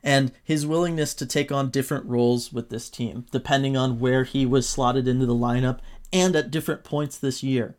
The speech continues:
when we saw him called up and, and put in different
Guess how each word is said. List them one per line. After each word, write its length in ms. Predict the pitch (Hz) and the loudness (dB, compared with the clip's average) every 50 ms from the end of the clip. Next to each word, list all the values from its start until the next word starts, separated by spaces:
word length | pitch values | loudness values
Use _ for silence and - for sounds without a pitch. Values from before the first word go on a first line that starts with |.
| _ _ - | _ _ -6
when 180 | 139 135 131 127 | -2 0 0 0
we 80 | 127 | 0
saw 260 | 123 - 143 131 131 127 | 0 0 2 2 2 2
him 200 | 135 135 123 117 | 0 -4 -4 -6
called 340 | - - 123 117 117 117 120 | -4 -2 0 0 0 0 0
up 280 | 113 110 - - _ _ - - - - | 0 -2 -2 -6 _ _ -20 -20 -16 -6
and, 360 | 131 123 113 110 113 117 - - | -2 0 0 0 0 -4 -6 -4
and 180 | - 117 113 - | -4 -4 -4 -4
put 240 | - - 135 135 - | -4 -4 -4 -4 -4
in 60 | 123 | -2
different 340 | 123 120 117 - 120 - | -2 -2 -2 -2 -8 -10